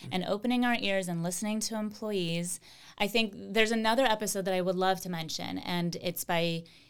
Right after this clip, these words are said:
Speaker 2: Hugo Vega and Diego Mercado. They are the co-chief creative officers at A K Q A, which is just a phenomenal, phenomenal business. Um, it was a W P P company, which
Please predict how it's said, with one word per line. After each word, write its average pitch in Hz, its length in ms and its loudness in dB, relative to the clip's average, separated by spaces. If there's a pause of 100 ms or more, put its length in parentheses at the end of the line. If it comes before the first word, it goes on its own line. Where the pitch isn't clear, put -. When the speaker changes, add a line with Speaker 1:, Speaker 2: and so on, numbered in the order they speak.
Speaker 2:
Hugo 233 460 2
Vega 180 300 2
and 170 280 2
Diego 170 320 -2
Mercado. 170 640 -4
They 175 220 -2
are 170 120 2
the 180 80 -4
co-chief 190 800 -4
creative 170 420 -6
officers 165 640 -6
at 165 180 -10
A 165 140 -2
K 170 240 -6
Q 165 320 -8
A, 165 180 -2
which 170 180 -6
is 170 140 -6
just 180 220 -6
a 185 60 -8
phenomenal, 170 800 -2 (360)
phenomenal 190 540 2
business. 185 720 -4
Um, 160 260 -2
it - 80 -6
was 180 120 -4
a 185 60 2
W 190 300 2
P 180 180 -10
P 170 180 -8
company, 165 420 -6
which 165 240 -4